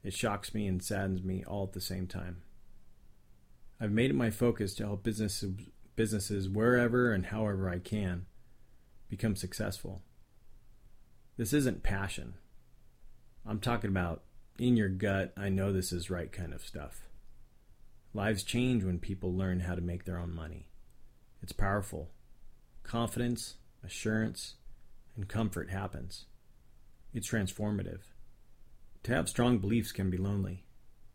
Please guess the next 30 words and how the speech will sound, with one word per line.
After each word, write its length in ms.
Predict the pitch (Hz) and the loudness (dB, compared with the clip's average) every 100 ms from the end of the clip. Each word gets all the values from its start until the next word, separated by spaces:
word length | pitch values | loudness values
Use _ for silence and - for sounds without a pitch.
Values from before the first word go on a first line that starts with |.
| - - | -20 -12
You 120 | - 110 | -2 0
have 140 | 110 | 2
to 100 | 98 | 0
toe 260 | - 113 107 | 4 6 6
the 80 | |
line 420 | 104 104 110 110 98 | 4 2 4 4 2
when 140 | 90 | 2
no 120 | 101 | 2
one 120 | 101 | 2
else 160 | 101 101 | 2 0
believes. 680 | - 90 104 95 87 - - - - - - - - - - - - - | -2 0 2 2 0 -8 -14 -18 -18 -18 -16 -16 -16 -16 -18 -18 -16 -2
People 240 | 123 113 | 0 4
will 160 | 110 113 | 4 4
make 220 | 98 92 | 4 0
fun 220 | 107 107 | -2 0
of 100 | 95 | 0
you 220 | 90 82 95 - - - | -2 -6 -10 -14 -18 -12
because 400 | - 95 101 95 | -8 -2 0 2
they 140 | 101 107 | 2 0
can't 320 | - 110 - | -2 -4 -4
see 280 | - 113 104 | -2 0 0
what 160 | 95 | 0
you 160 | 104 107 | -2 -4
see. 400 | 98 110 95 - - - - - - - - - - - - - - | -2 -4 -4 -6 -14 -18 -18 -20 -18 -16 -16 -16 -16 -18 -20 -20 -14
Stay 260 | - 117 | 2 4
the 80 | 117 | 6
course. 520 | - 123 98 - - - - - - - - - - | 4 2 2 -4 -14 -16 -16 -16 -16 -18 -20 -20 -14
It 80 | 107 | 0
gets 220 | 113 101 | 2 2
easier. 440 | 104 104 90 78 | 2 2 0 -4